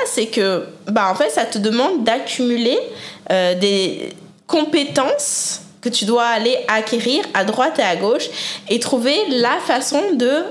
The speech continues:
le faire marcher tout ensemble. Or, littéralement, dans mon pitch de vente, et quand j'ai littéralement, j'ai une slide qui explique ce point,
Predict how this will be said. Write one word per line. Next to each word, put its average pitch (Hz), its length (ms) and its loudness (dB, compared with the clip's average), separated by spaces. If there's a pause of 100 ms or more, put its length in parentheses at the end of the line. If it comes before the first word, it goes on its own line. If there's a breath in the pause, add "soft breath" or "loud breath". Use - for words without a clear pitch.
(180)
le 214 300 2
faire 311 240 0
marcher 269 380 0
tout 262 260 -4
ensemble. 185 500 -2 (1200 loud breath)
Or, 320 580 0
littéralement, 277 1040 0
dans 208 300 0
mon 196 160 0
pitch - 500 -2
de 220 80 2
vente, 190 280 0
et 170 60 0
quand 180 140 2
j'ai 185 140 -2
littéralement, 226 840 2
j'ai 175 160 2
une 165 180 2
slide 226 840 -2
qui - 240 -6
explique - 500 -4
ce - 140 -2
point, 254 360 -2